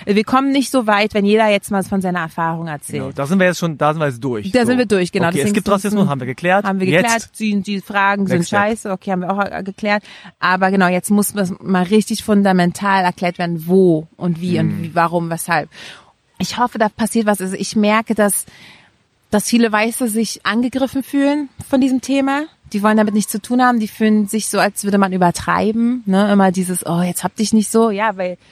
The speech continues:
Speaker 1: sie sich ertappt fühlen und
Speaker 2: Ja.
Speaker 1: nicht darüber reden wollen und es nicht mehr hören können und sowas. Und es reicht ja jetzt mal mit dem Thema und so. Diese Aussagen lese ich die ganze Zeit.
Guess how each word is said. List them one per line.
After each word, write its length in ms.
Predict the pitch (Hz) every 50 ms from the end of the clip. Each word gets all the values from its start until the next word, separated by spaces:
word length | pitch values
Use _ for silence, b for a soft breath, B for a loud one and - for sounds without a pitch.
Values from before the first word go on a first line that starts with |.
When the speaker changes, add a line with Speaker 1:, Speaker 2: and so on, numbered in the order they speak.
| b b
Speaker 1:
sie 120 | - 214 202
sich 180 | 208 202 -
ertappt 460 | - 190 - - 226 214 _ _ -
fühlen 480 | - - - 196 190 190 185 185 180 175
und 100 | 175 170
Speaker 2:
Ja. 120 | 196 190
Speaker 1:
nicht 420 | 190 190 190 180 - - - - -
darüber 340 | 190 180 180 175 180 175 165
reden 380 | 175 185 196 196 202 185 160
wollen 380 | 165 160 156 156 156 151 151 151
und 140 | 156 156 B B B B B B B B B B B B B B -
es 80 | - -
nicht 160 | 214 208 175 -
mehr 240 | - - 196 -
hören 380 | 196 190 190 196 208 208 202 -
können 380 | - - 170 147 143 143 139 -
und 180 | 151 147 139
sowas. 480 | - 143 131 135 127 127 - - - - -
Und 140 | 175 165 165
es 140 | 165 160 175
reicht 300 | 175 180 196 196 - 226
ja 60 | 208
jetzt 200 | 190 160 - 165
mal 80 | 160 156
mit 160 | 151 156 -
dem 140 | 156 147 -
Thema 440 | - 160 156 151 147 151 147 139 151
und 80 | 156 151
so. 100 | 151 147
Diese 320 | 156 185 190 196 208 139
Aussagen 420 | 185 233 240 - 214 190 175 170
lese 260 | 175 170 165 165 165 165
ich 60 | -
die 100 | - 170
ganze 300 | 170 160 160 156 170 160
Zeit. 360 | - 185 170 175 190 226 262